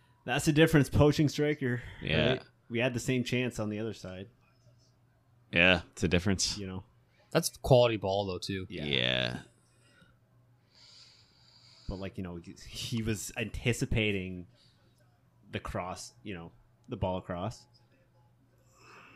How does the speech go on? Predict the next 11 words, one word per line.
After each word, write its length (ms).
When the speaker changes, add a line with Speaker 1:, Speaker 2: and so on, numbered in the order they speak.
Speaker 1:
That's 240
what 80
you 80
need 220
with 100
a 60
number 180
nine. 200
Someone 320
who, 180
like, 220